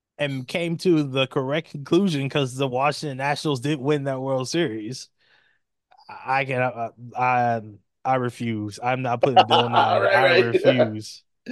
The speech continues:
Speaker 2: Okay.
Speaker 1: Bill Nye the Science Guy is definitely going in the educational but fun tier. And in fact, I got a couple other shows I should throw up there with them. Uh, Reading Rainbow.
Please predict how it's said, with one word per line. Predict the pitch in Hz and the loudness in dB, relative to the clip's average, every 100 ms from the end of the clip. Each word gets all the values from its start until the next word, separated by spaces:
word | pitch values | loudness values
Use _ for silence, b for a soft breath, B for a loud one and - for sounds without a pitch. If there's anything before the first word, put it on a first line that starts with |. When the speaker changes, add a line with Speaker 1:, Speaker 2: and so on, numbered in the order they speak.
| 320 - - | 2 4 8
Speaker 2:
Okay. | - - - 139 123 - _ _ _ _ _ - 110 | 6 6 2 2 4 0 _ _ _ _ _ -14 -2
Speaker 1:
Bill | 139 147 | 0 2
Nye | 139 127 123 117 | 2 2 0 0
the | |
Science | 113 127 117 | -4 -4 -4
Guy | - 120 113 | -4 -2 -2
is | 110 107 107 104 101 - - | -2 -4 -4 -6 -10 -16 -12
definitely | 113 123 120 120 | -6 -4 -4 -4
going | 117 113 110 | 0 -2 -2
in | 107 107 107 | -6 -8 -8
the | 110 104 101 98 | -6 -6 -8 -6
educational | 120 113 117 - 117 107 117 110 | -6 -6 -10 -8 -8 -6 -6 -6
but | 98 98 | -6 -10
fun | - 101 95 | -8 -8 -8
tier. | - 95 90 87 _ _ _ - | -12 -14 -14 -18 _ _ _ -16
And | 101 | -14
in | 101 | -12
fact, | - 110 117 | -8 -8 -6
I | |
got | 117 101 | -6 -8
a | |
couple | - 131 127 113 | -6 -6 -6 -6
other | 113 | -6
shows | 110 110 104 104 | -6 -6 -6 -6
I | 98 | -10
should | 92 - | -16 -10
throw | 107 104 | -8 -6
up | 101 | -8
there | 104 98 | -8 -6
with | 101 98 | -8 -10
them. | 98 95 _ _ _ _ _ _ _ _ | -16 -16 _ _ _ _ _ _ _ _
Uh, | 110 107 98 98 | -4 -2 -2 -2
Reading | 120 156 143 | -2 0 0
Rainbow. | 139 151 143 113 95 87 | 0 0 2 0 -2 -10